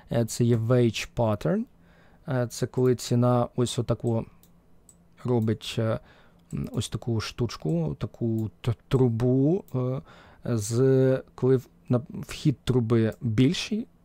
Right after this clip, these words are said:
і він поступово зменшується. Дуже часто, якщо воно ось так росте і труба така, то воно буде пробивати вниз,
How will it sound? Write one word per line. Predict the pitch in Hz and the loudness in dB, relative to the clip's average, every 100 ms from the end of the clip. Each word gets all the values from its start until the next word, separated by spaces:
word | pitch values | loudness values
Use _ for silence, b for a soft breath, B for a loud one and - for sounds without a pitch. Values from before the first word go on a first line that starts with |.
| - | -2
і | 123 | 2
він | 117 139 | 4 2
поступово | 123 - 113 - 113 | 0 -4 -4 -2 -2
зменшується. | 107 110 101 - - - - B B B | 0 -2 -2 -6 -10 -12 -18 B B B
Дуже | 135 143 | 2 4
часто, | 139 156 143 - 135 - B B | 4 4 2 2 -2 -4 B B
якщо | 120 - 143 | -4 2 4
воно | 139 135 | 4 4
ось | 127 | 2
так | - 120 - | -2 -10 -4
росте | 123 123 - - 117 - | 0 0 0 0 0 -2
і | 117 | -4
труба | - 113 113 110 - _ _ | -2 0 0 -2 -4 _ _
така, | - - 202 | -6 -2 -4
то | - 127 | -2 0
воно | 123 123 | 2 0
буде | 113 113 - - - | 0 -2 -4 -8 -2
пробивати | 123 113 117 110 110 | 0 2 0 0 0
вниз, | 117 151 277 | 0 0 -2